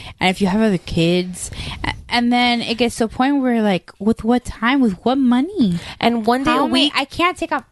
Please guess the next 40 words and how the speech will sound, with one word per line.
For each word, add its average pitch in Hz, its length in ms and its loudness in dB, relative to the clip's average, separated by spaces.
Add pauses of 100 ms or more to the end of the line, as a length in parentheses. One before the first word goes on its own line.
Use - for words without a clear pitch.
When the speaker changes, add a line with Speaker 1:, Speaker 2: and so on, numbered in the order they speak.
Speaker 1:
For 285 240 -2
my 294 180 2
case, 262 400 -2 (460)
I 240 160 -2
work 262 480 0 (500)
as 226 240 0
a, 214 220 0
as 208 180 2
a 196 80 -2
contractor. 165 800 -2 (220)
So 202 420 0
it's, 226 240 0
I'm 240 220 0
not 262 160 2
a 185 100 2
normal 165 960 0
nine-to-five 147 960 -2
job. 160 480 0 (640)
I 233 220 2
get 247 220 -2
paid 277 340 0
per 180 160 0
the 151 100 2
job. - 420 -4 (360)
So 208 460 0
if 214 160 -2
I 302 80 4
take 415 160 -2
a - 40 -4
day 240 200 0
off, 185 440 -2 (520)
I 254 240 2
don't 220 200 -2
get 202 100 2
that 185 120 -2
pay, 170 180 -2 (100)
that 165 180 -2
day 151 160 2
paid - 280 -2
for. - 220 -8